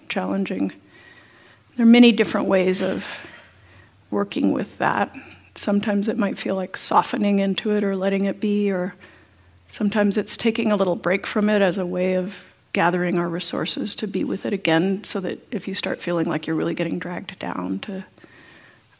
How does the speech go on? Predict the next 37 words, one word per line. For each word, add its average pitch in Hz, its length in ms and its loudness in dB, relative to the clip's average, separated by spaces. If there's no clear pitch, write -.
um, 185 400 -6
soften 196 480 -2
up - 340 -8
also 180 400 0
on - 140 2
the 180 80 -2
structure - 500 -4
of 220 120 -6
your 208 100 -4
practice, 226 460 -6
so - 140 -4
you 208 140 2
know 202 100 4
you're 190 180 -2
taking 208 300 -6
care 202 240 -4
of 202 100 -4
yourself 240 600 -6
on 214 140 0
a 214 80 -2
challenging 208 560 0
day. 226 140 0
This 240 180 0
is 226 160 0
kind 202 280 2
of 185 100 -2
advice 165 460 0
that - 140 -2
you'll 202 120 0
be 190 120 -4
getting 165 320 2
from 170 180 -2
the 156 80 0
teachers - 500 -6
or - 100 -2
hearing, - 520 -2
um, 185 360 -4